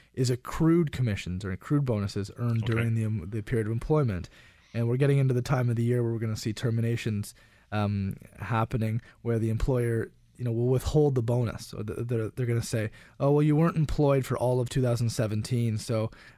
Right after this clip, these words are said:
Speaker 1: um, you know, we're letting you go in November and we're not gonna give you your bonus."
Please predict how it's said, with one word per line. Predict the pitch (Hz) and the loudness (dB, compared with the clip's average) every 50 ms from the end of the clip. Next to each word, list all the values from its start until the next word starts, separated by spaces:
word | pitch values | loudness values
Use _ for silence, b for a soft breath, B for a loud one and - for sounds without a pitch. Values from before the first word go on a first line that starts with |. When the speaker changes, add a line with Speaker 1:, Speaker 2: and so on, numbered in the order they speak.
| _ | _
Speaker 1:
um, | 107 110 107 101 101 101 98 - - - - | -6 -4 -2 -2 -2 -2 -4 -4 -8 -10 -8
you | 113 | -6
know, | 113 110 107 107 98 - - - | -4 -4 -2 -4 -4 -6 -8 -10
we're | - 117 123 | -6 -2 0
letting | 123 123 123 123 127 | 0 2 2 2 2
you | 123 117 | 2 2
go | 123 123 117 117 117 | 2 0 2 2 2
in | 113 110 | 0 0
November | 113 113 110 120 117 120 117 113 113 | 0 0 0 0 0 0 0 0 0
and | 110 110 | 0 0
we're | 113 117 | 0 -2
not | 117 113 120 | -2 -2 -2
gonna | 131 117 117 | -2 -2 0
give | 123 127 113 | 0 0 0
you | 117 113 | 0 0
your | 110 110 104 | 0 -2 -2
bonus." | 113 117 117 113 101 - - - - B | -2 -2 -2 -2 -4 -6 -10 -14 -18 B